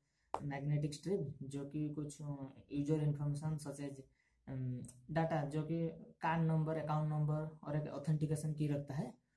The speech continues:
और जो कि बाद में वो एटीएम को देके verify करता है। तो ये था एटीएम card के बारे में। अभी एटीएम जो होता है, अम, automated trailer machine,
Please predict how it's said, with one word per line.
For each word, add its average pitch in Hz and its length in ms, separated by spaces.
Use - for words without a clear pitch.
और 160 60
जो 190 120
कि 190 100
बाद 170 240
में 170 140
वो 165 360
एटीएम 156 280
को 156 100
देके 156 200
verify 147 360
करता 131 260
है। 117 180
तो 190 100
ये 190 180
था 202 420
एटीएम 165 340
card 143 200
के 135 60
बारे 131 180
में। 143 80
अभी 180 340
एटीएम 220 800
जो - 380
होता 151 280
है, 151 300
अम, 135 380
automated 165 540
trailer 143 300
machine, 139 360